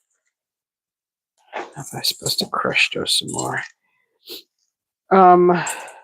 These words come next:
somebody told me, uh, that the secret to meatloaf is like, uh, that stovetop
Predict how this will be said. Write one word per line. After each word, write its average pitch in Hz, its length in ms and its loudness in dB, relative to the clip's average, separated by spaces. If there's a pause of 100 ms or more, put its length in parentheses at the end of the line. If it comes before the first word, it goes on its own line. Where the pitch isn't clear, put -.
(1500)
somebody 277 340 6
told 247 240 6
me, 254 280 6 (720)
uh, 185 300 8
that 190 200 0
the 180 80 -2
secret 220 440 -2
to - 80 -6
meatloaf 208 500 4 (280)
is 175 440 4
like, 170 320 6
uh, 160 360 6 (1500)
that 170 200 4
stovetop 175 560 4